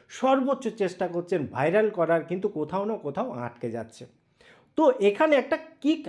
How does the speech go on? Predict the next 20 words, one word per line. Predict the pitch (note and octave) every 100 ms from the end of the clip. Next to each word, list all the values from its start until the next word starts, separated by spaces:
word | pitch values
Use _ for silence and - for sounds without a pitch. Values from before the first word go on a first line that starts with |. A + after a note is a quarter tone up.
| -
আপনার | D3+ - C#3 G#2+
দরকার, | A2+ A2 - G2+ - _ _
অর্থাৎ | C3 C#3 A3 D#3 C3+
দু | E3
একটা | A3+ - A3 C#3
ভিডিও | C#3+ E3 A#3+ F#3+
যদি | C3+ A2 C3 A3+ - _ A2
ভাইরাল | F2 A2 C3+ F#3 G#3+
আপনি | E3+ F3+
করতে | D3+ D3 D#3
পারেন | A#2+ A#2 D3+ A#3+ C#4+ - - A2 B2+
যে | A#3+ B3
কোনো | G#3+
প্রকারে, | D3 C3+ A2+ A#2+ B2 B3 - - _
তাহলে | D#3+ D3 F#3 C#4
কিন্তু | - E3 B2+ C3+
তার | D3+ D3+ C#3
পরবর্তীকালে | C3 G3+ A#3 G3+ D#3 C3 A#2+ E3 A#3 - D3+
আপনার | - G#3+ G3+
ভিডিও | A#2+ C3+ G3+